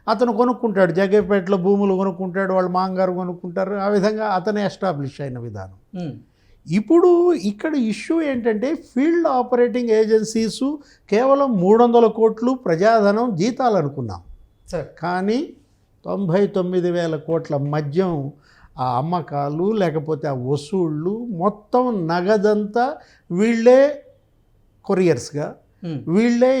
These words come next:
Speaker 1: ఎగ్జిక్యూటివ్స్గా, ఏ విధంగా ఈ, ఇదొక పెద్ద నెట్వర్క్ అన్నది అదే.
Speaker 2: Hmm.
Speaker 1: ఇదొక గ్యాంగ్, వాళ్ళ నెట్వర్క్ అంటే పాలిష్డ్గా ఉంటుంది.
Speaker 2: ఓకే.
Speaker 1: లిక్కర్ గ్యాంగ్ అన్నమాట.
Speaker 2: Hmm.
Speaker 1: అంటే లిక్కర్ గ్యాంగ్లో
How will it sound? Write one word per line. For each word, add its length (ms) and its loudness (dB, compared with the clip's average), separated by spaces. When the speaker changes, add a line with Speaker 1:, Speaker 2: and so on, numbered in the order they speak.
Speaker 1:
ఎగ్జిక్యూటివ్స్గా, 920 -2
ఏ 380 2
విధంగా 560 2
ఈ, 420 -2
ఇదొక 360 -4
పెద్ద 180 -2
నెట్వర్క్ 580 -2
అన్నది 240 -4
అదే. 260 -8
Speaker 2:
Hmm. 200 -10
Speaker 1:
ఇదొక 240 -2
గ్యాంగ్, 640 -4
వాళ్ళ 160 -6
నెట్వర్క్ 540 -4
అంటే 180 -6
పాలిష్డ్గా 560 -6
ఉంటుంది. 260 -14
Speaker 2:
ఓకే. 120 -4
Speaker 1:
లిక్కర్ 320 0
గ్యాంగ్ 400 0
అన్నమాట. 340 -10
Speaker 2:
Hmm. 260 -10
Speaker 1:
అంటే 140 2
లిక్కర్ 400 2
గ్యాంగ్లో 640 4